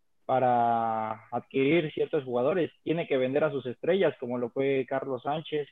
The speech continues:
eh, Dineno, estoy seguro que en un futuro también lo va a,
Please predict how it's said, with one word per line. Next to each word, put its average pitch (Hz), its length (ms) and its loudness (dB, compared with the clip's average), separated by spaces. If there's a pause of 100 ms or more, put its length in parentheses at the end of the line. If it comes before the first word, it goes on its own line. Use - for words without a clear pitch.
(640)
eh, 123 540 -2
Dineno, 139 540 0
estoy 139 220 -4
seguro 147 320 0
que 123 100 -8
en 135 60 -6
un 143 100 -8
futuro 143 300 -2
también 135 240 -4
lo 135 80 0
va 135 540 2 (540)
a, 120 500 0